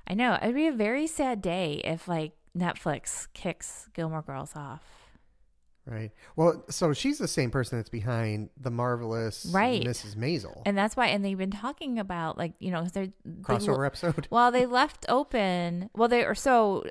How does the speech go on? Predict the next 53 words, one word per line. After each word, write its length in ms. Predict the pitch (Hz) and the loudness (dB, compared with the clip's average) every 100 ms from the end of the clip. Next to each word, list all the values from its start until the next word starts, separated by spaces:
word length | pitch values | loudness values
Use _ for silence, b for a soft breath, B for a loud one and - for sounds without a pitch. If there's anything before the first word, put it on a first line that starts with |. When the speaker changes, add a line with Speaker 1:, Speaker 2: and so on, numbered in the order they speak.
| - | 0
Speaker 1:
in 200 | 220 208 | 2 2
Maisel, 500 | 214 294 311 214 190 | 2 0 0 2 2
there's 380 | 196 190 196 - - _ | 2 2 0 -6 -16 _
some 560 | - - 214 208 202 196 _ - | -10 0 2 4 2 -2 _ -18
characters 520 | - 262 285 277 202 190 | -4 0 0 0 0 0
from 220 | 208 185 | 0 0
Gilmore 340 | 202 240 220 | 2 2 2
Girls 540 | 185 165 151 160 175 - | 2 0 2 0 -2 -4
that 140 | 185 | -2
are 120 | 180 151 | 2 2
on 460 | 175 160 160 170 | 2 2 -2 -4
the 80 | 175 | -2
new 160 | 175 175 | 0 0
season 580 | 175 170 170 151 160 - | -2 -2 -2 -4 -4 -4
of 200 | 165 165 | -4 -2
Miss 180 | 160 - | -6 -4
Maisel. 460 | 302 320 - - - - _ - | -4 -2 -4 -6 -16 -20 _ -12
Oh, 180 | - 185 - | -6 -4 -4
Speaker 2:
There 100 | 104 | -6
are. 400 | 107 202 107 104 | -4 -2 -4 -2
Speaker 1:
Paris. 720 | - 262 320 226 - - - - _ _ - - _ - - | 0 4 6 6 4 -2 -10 -14 _ _ -20 -20 _ -14 -4
Speaker 2:
She 100 | 208 | 2
Speaker 1:
Paris 400 | 233 - - - | 4 4 2 -2
Speaker 2:
is. 60 | |
Speaker 1:
is 80 | 208 | -2
Speaker 2:
She 60 | 202 | 2
Speaker 1:
on 180 | 175 175 | 4 4
Speaker 2:
is. 60 | |
Speaker 1:
there, 240 | 170 170 180 | 4 2 0
and 180 | 196 208 | 0 2
there's 180 | 220 208 | 2 2
one 320 | 214 247 302 | 0 2 2
other, 260 | - 247 233 | 2 2 2
and 100 | 196 | 0
I 60 | 196 | -4
can't 340 | - 226 - | -4 -4 -4
think 160 | 202 190 | -4 -4
of 140 | 175 | -4
who 120 | 185 | -6
it 120 | 170 | -4
is 180 | 165 160 | -4 -6
at 120 | 156 | -10
this 120 | - - | -12 -14
point 220 | - - | -12 -2
in 60 | 190 | 2
Speaker 2:
Well, 100 | 190 | 2
the 80 | 180 | 2
Speaker 1:
time. 180 | 220 | 0
Speaker 2:
guy 80 | 269 | 0
who 100 | 175 | 0
manages 540 | 139 151 143 117 127 110 | 2 2 0 -2 -4 -2
that 260 | 104 98 110 | -4 -4 -2
bar 520 | 147 110 98 101 | 0 0 -2 -8